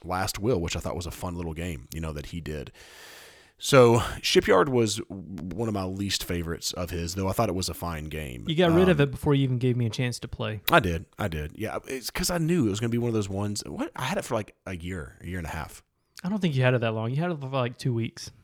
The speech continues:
Speaker 1: No. <laughs> I knew it was gonna be one of those ones that he and I just talk about we're gonna play, and we never would.
Speaker 2: <laughs>
Speaker 1: Uh,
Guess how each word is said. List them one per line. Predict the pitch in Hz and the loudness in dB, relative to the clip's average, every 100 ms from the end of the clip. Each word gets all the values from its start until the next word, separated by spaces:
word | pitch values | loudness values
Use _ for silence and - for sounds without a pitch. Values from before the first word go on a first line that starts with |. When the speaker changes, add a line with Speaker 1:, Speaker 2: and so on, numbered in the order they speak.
| _ | _
Speaker 1:
No. | 92 80 | -8 -2
<laughs> | - - - - - - 220 - - | -4 -4 -16 -18 -20 -8 -6 -2 6
I | 131 | 10
knew | 175 | 10
it | |
was | 165 | 10
gonna | 139 | 6
be | 120 | 6
one | 117 | 4
of | |
those | 113 98 | 2 0
ones | 98 98 | -2 -6
that | 95 | -6
he | 98 95 | -4 -4
and | 90 | -2
I | 87 | -2
just | 82 85 - | -2 -2 -2
talk | 85 82 | -2 -2
about | 78 58 | -6 -6
we're | 80 | -8
gonna | 80 | -10
play, | - 76 78 | -8 -6 -6
and | 76 | -6
we | 76 | -6
never | 78 73 | -6 -6
would. | 69 151 90 | 0 2 2
Speaker 2:
<laughs> | - - - - - | 0 -8 -10 -4 2
Speaker 1:
Uh, | 147 92 | 4 2